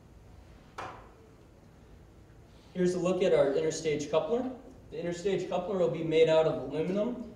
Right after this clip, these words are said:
and the point, the point of the coupler is to tran-, transition our rocket's body diameter from down from a forty, fifty-four millimeter diameter down to a thirty-eight millimeter diameter.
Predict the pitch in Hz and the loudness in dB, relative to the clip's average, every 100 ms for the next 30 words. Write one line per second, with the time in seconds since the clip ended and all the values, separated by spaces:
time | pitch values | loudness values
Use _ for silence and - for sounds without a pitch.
0 | 156 151 147 190 202 208 - - 185 202 | -10 -8 -4 0 0 0 -4 -8 -4 -4
1 | 185 180 - 156 185 190 - 151 143 143 | -4 -6 -6 -4 -2 -4 -4 -8 -8 -6
2 | 147 143 - 147 139 165 160 180 - 135 | -6 -8 -8 -8 -8 -8 -8 -10 -8 -6
3 | 127 139 139 - - 127 127 135 131 123 | -4 -2 -2 -6 -4 -2 0 -2 -2 -2
4 | 139 165 175 180 - - 151 139 139 147 | -4 -2 -4 -4 -10 -10 -8 -6 -4 -2
5 | 147 147 147 147 131 - - 165 165 165 | -2 -4 -6 -8 -8 -8 -6 -4 -4 -6
6 | - 175 180 175 - 160 170 160 170 165 | -10 -8 -6 -8 -6 -2 0 0 -2 -4
7 | 156 143 139 147 165 165 143 139 139 123 | -6 -4 -4 -6 -6 -6 -6 -6 -8 -10
8 | - 147 143 127 127 - - - - - | -4 -4 -2 -4 -4 -6 -12 -12 -14 -14
9 | - - - - - | -14 -16 -16 -14 -16